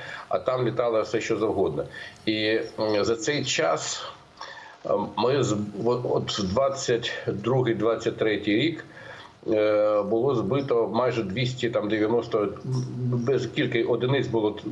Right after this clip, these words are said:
триста літаків російських збитих. Десь така ж кількість гелікоптерів, там, штук на п'ятнадцять-двадцять більше. І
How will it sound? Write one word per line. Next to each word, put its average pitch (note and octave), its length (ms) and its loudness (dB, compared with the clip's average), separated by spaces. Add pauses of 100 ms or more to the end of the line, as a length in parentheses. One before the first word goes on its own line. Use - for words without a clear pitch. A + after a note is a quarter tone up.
триста B2 320 0
літаків G2+ 520 0
російських E2+ 580 0
збитих. D#2 340 0
Десь G#2+ 220 0
така G2+ 300 0
ж E2+ 140 -4
кількість F#2+ 320 -2
гелікоптерів, G2 580 0
там, F2 220 -2 (440)
штук - 260 -4
на G2+ 80 2
п'ятнадцять-двадцять F#2 760 -2
більше. D#2 360 -4 (760)
І A#2+ 360 2